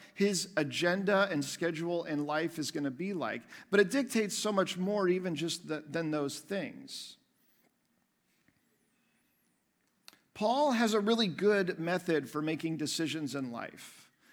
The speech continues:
It's got a pretty easy way of knowing what it is that he's supposed to do at any given point in life. And it's pretty simple. He just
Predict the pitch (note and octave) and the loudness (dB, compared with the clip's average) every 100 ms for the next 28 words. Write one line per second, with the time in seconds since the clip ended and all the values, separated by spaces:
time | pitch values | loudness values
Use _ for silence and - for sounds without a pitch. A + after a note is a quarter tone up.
0 | _ E3 E3 - G#3+ G3+ A#3 A3+ F#3+ G#3 | _ -6 -4 0 0 2 0 0 0 -2
1 | F#3 F3+ E3 D3+ - - - D3 E3 F#3 | 2 2 2 0 -4 -18 -12 0 4 4
2 | F3+ D3+ F3 F#3 D3+ D3+ D3 E3+ F#3 F3+ | 4 2 0 2 2 2 2 2 2 2
3 | D#3 D#3 D3 F3 E3+ - C#3+ D3+ D#3+ - | 0 -2 -6 -6 -6 -6 -4 -4 -4 -6
4 | D3 C#3+ F3+ D3+ D#3+ F3 D3 D3 D#3 C#3+ | -8 -2 0 0 0 -2 -2 -2 -4 -6
5 | C3+ C3+ F#3 G#3+ A3 G#2+ A2 - - - | -6 -6 -6 -6 -4 -6 -10 -18 -20 -20
6 | _ B2 C3 D#3+ - - - - C#3+ D3+ | _ -6 -4 -4 -6 -10 -14 -8 -4 -2
7 | D3 - G#3+ - A2+ B2 C#3+ C#3+ C#3+ C#3 | -2 -4 -4 -6 -8 -6 -4 -2 -4 -6